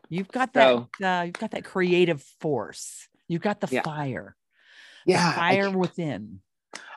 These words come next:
Speaker 2: I get, and I get so bored, you know, like, in between these jobs, 'cause you'll work, like,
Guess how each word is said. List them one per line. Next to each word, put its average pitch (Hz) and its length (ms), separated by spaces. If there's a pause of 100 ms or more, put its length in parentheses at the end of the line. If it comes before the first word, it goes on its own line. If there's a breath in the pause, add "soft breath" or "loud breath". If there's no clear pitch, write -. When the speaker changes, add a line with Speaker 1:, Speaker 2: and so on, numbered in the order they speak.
Speaker 2:
I 147 100
get, 156 220
and 165 140
I 160 80
get 170 220
so 190 160
bored, 147 580
you 139 120
know, 139 100
like, 139 200
in 151 120
between 156 380
these 131 180
jobs, 147 600 (300 soft breath)
'cause 170 160
you'll 180 180
work, 202 300
like, 147 200